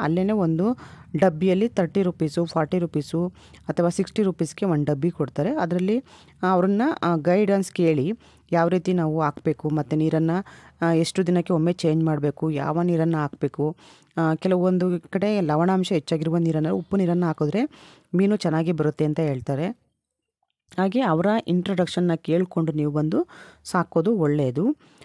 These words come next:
ಆ, ಇನ್ನ ಉಳಿದ ಫಿಶ್‌ಗಳನ್ನ ಸಾಕಬಹುದಾ ಅನ್ನೋದು ತುಂಬ ಜನಕ್ಕೆ, ಆ, ಪ್ರಶ್ನೆ ಉಂಟು. ಯಾವುದೇ ಫಿಶನ್ನು ಸಾಕಿದ್ರು ಅದರಲ್ಲಿ ನೀವು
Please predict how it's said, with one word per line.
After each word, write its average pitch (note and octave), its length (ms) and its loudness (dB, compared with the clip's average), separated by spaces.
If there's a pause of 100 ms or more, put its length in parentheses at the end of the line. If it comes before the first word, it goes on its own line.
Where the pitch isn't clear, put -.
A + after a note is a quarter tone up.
(160)
ಆ, G3+ 600 0
ಇನ್ನ G#3+ 300 2 (180)
ಉಳಿದ A3 360 2
ಫಿಶ್‌ಗಳನ್ನ F#3 500 -2
ಸಾಕಬಹುದಾ D#3 840 -4 (420)
ಅನ್ನೋದು F#3 260 2
ತುಂಬ F3+ 280 0
ಜನಕ್ಕೆ, F3 400 0
ಆ, F3+ 500 -2
ಪ್ರಶ್ನೆ E3+ 360 -4
ಉಂಟು. E3 440 -2 (460)
ಯಾವುದೇ F#3 380 2
ಫಿಶನ್ನು G3+ 360 -2
ಸಾಕಿದ್ರು F3 560 -2
ಅದರಲ್ಲಿ D#3+ 480 -2
ನೀವು D3+ 460 -2